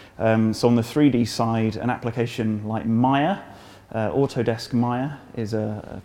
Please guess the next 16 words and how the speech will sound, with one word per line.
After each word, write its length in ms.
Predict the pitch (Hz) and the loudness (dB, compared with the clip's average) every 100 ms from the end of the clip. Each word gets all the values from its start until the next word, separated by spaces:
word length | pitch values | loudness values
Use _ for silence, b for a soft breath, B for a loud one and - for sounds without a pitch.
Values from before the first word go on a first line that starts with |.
| - - | -20 -8
quite 160 | - 113 | 0 0
a, 240 | 110 - | 0 -2
a 80 | 110 | 2
well-known, 920 | 110 110 110 - - 120 110 117 117 | 4 2 0 -8 -4 -2 0 -2 -4
loved 240 | 110 104 | -6 -4
one. 200 | 131 135 143 B B B B - | -2 -2 -4 B B B B -4
Um, 200 | 113 113 | 2 6
we 80 | |
also 240 | 139 131 120 | 4 4 0
tend 180 | 131 117 | 0 -2
to 80 | 120 | 2
use 340 | 117 113 104 | 2 2 0
another 240 | - 120 131 | -2 0 0
one 80 | |
called 240 | 123 123 113 | 2 0 0
Houdini, 640 | 113 123 123 127 110 104 | 4 6 6 4 4 -2